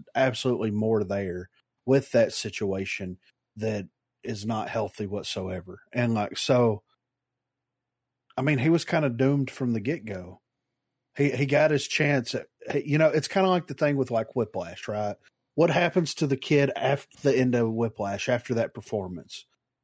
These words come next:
And then the writer comes out and's like, "Well, he probably dies pretty early," you know, like, <laughs> you, you know, and that's, that's the sad reality of it, but that's real life though, you know? So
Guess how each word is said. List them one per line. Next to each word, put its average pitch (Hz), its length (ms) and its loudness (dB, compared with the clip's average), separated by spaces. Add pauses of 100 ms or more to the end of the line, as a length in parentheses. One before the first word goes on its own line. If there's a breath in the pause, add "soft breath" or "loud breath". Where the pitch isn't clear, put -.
(180)
And 139 180 2
then 127 480 2 (640)
the 123 80 0
writer 131 280 4
comes 131 280 0
out 117 120 0
and's 107 160 -6
like, 95 140 -6
"Well, 123 440 0
he 120 140 -6
probably 156 560 -2
dies 131 340 2
pretty 135 280 0
early," 98 420 -2 (120)
you 127 140 -2
know, 143 240 6
like, 110 340 0
<laughs> - 580 -2
you, 160 220 4
you 165 240 6
know, 180 180 8
and 160 100 4
that's, 170 440 2
that's 165 280 0
the 185 100 4
sad 156 340 2
reality 165 480 4
of 110 120 -6
it, - 60 -10
but - 100 -8
that's 156 240 -2
real 135 200 4
life 110 420 0
though, 92 260 -12
you 120 120 -4
know? 143 280 2
So 92 460 -6